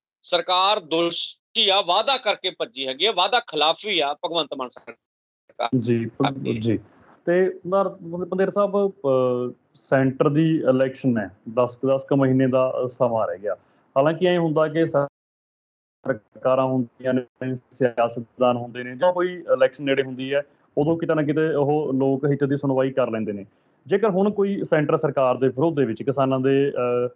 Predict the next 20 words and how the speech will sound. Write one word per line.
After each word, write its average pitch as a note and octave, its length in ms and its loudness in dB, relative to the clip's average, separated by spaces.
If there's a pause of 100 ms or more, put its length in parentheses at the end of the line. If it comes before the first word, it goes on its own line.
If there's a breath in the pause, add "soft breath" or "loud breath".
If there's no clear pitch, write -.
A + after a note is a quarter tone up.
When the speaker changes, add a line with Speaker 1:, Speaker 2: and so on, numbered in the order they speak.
(160)
Speaker 2:
ਹਿੱਤ D#3+ 140 -2
ਦੇ B2+ 100 2
ਵਿੱਚ G#2 220 -4
ਕੋਈ D3 160 0
ਵੱਡਾ C#3 360 0
ਅੰਦੋਲਨ C#3 340 2
ਹੋਵੇ G#2+ 240 -6 (500)
election C#3 320 0
ਤੋਂ - 120 2
ਪਹਿਲਾਂ, A#2+ 300 0 (440)
ਹੋ D#3 100 2
ਸਕਦਾ F#3+ 340 2
ਕਿ F3+ 140 -2
ਸੈਂਟਰ E3 300 2
ਸਰਕਾਰ D#3 380 0
ਕੋਈ D#3 220 0
ਵੱਡੀਆਂ C3+ 320 2
ਮੰਗਾਂ C3 300 2
ਮੰਨ A#2+ 200 -4
ਲਵੇ, A#2+ 260 -18